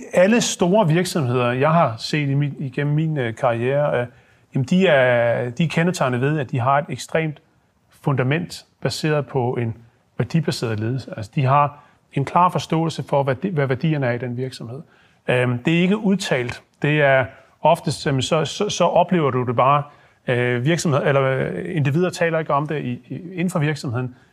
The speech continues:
men du oplever den hele tiden, når du interagerer med den virksomhed. Det at skabe, øh, solide værdier, men også sætte en meget klar baseline for, hvad, hvad, hvad, hvad, hvordan man håndterer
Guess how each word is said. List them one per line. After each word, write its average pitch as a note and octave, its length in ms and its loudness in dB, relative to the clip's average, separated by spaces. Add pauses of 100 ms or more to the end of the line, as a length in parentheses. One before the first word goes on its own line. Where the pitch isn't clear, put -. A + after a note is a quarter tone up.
(100)
men C3 100 0
du D#3 80 0
oplever D3 400 2
den A2+ 100 -6
hele D3 180 -2
tiden, C#3 220 -4
når B2 80 -2
du A#2+ 100 -4
interagerer B2 400 -6
med B2+ 100 -6
den B2 160 -8
virksomhed. C#3 360 -14 (600)
Det F#3 100 4
at F#3 60 2
skabe, F3 380 0
øh, B2+ 160 0
solide E3+ 560 0
værdier, E3+ 420 0
men C3+ 160 0
også D#3 280 2 (340)
sætte D#3+ 240 0
en D#3+ 80 2
meget D3 200 4
klar C#3+ 200 2
baseline C3+ 520 -2
for, C#3 420 0 (420)
hvad, B2+ 220 2
hvad, C3+ 220 0 (120)
hvad, C3 640 0
hvad, C#3+ 200 -6 (100)
hvordan C#3 320 2
man D3+ 120 2
håndterer C#3 500 -2